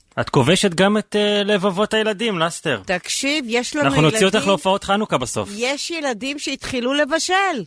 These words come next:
Speaker 1: טוב מאוד.
Speaker 2: יש להם... הם, הם, הם נותנים הוראות להורים כבר. אומרים להם, "זה אל תיתן לי. זה לא טעים, זה לא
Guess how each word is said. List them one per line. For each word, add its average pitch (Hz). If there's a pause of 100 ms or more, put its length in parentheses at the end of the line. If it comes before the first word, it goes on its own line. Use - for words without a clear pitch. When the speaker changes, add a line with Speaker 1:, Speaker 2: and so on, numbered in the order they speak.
(760)
Speaker 1:
טוב 123
מאוד. 208 (140)
Speaker 2:
יש 240
להם... 339 (540)
הם, 254 (140)
הם, 254 (280)
הם 254
נותנים 269
הוראות 330
להורים 349
כבר. 165 (580)
אומרים 262
להם, 302
"זה 185
אל 339
תיתן 381
לי. 208 (720)
זה 185
לא 370
טעים, 214
זה 185
לא 285